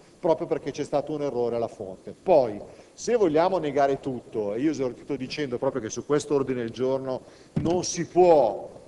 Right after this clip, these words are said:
non si può non dare un voto favorevole, perché allora vuol dire che c'è proprio un atteggiamento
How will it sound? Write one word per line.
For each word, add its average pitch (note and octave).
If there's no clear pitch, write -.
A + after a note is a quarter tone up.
non D#3
si E3
può E3+
non A#2+
dare C3
un B2
voto C3+
favorevole, A#2
perché A2
allora C#3
vuol A#2
dire C3+
che A#2+
c'è A#2+
proprio C3+
un C#3
atteggiamento C3+